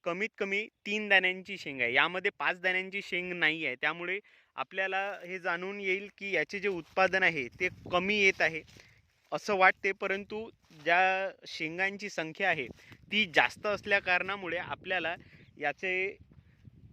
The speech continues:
जास्त त्राससुद्धा किंवा कमी उत्पादन होईल असे सुद्धा दिसून येत नाही. यावर्षी सु-, तुरीला दहा हजार रुपयेपर्यंत जो भाव आलेला आहे तो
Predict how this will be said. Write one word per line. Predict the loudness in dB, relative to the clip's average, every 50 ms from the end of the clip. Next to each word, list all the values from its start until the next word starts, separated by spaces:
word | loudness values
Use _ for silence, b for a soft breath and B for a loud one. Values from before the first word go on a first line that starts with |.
| -20 -20 -18 -8 0 4
जास्त | 4 4 4 2 -6
त्राससुद्धा | -8 _ _ 4 4 6 6 4 0 -6 -12 -10 -6 -6 -6 -6
किंवा | -2 -2 -2 -2
कमी | 0 0 -2 0 0 0
उत्पादन | -2 -2 _ 2 2 2 2 0 -4
होईल | 0 0 0 0 0 -2 -6 -6
असे | -6 -6 -6 -8 -8
सुद्धा | -8 -10 -4 0 2 2 2 0 -4
दिसून | -8 -8 -6 -6 -6 -4 -4 -4 -2
येत | -2 -2 -2 -4 -10
नाही. | -12 -12 -12 -16 _ _ _ B B B B B B B B 2
यावर्षी | 6 8 8 8 6 4 -2 -4 -4 -4 -4 -4 -4 -8
सु-, | -14 -12 -10 -10 -10 -12 _ _ _ _ _ -12 -8
तुरीला | -6 -2 0 0 2 4 4 4 2 0
दहा | -4 -10 -12 -4 0 0 2 2 2 0 0
हजार | 0 -2 -6 -6 -6 -6 -6
रुपयेपर्यंत | -6 -8 -10 -6 -4 -2 -2 -2 -2 -4 -8 _ _ -6 -2 -2 -2 -2 -2 -2 -4
जो | -4 -2 -2 -2 -2 -2
भाव | -4 0 2 4 6 6
आलेला | 6 6 6 4 2 2 2
आहे | 2 2 0 -4
तो | -10 -8 -8 -6 -4 -4 -6